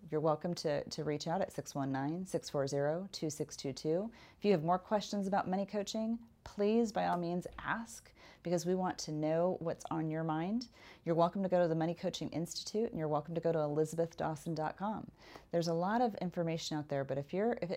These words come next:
if it's time now, and maybe we've procrastinated a long time, and it's a better time to go through a money coaching process now to have a better relationship with it, if something turned out not to be true that you believe in your money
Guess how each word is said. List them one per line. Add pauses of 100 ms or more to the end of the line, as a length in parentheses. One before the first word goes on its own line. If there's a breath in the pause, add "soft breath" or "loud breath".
if
it's
time
now,
and
maybe
we've
procrastinated
a
long
time, (800 loud breath)
and
it's (280)
a
better
time
to
go
through
a
money
coaching
process
now
to
have
a
better
relationship
with
it, (1080)
if
something
turned
out
not
to
be
true
that
you
believe
in
your
money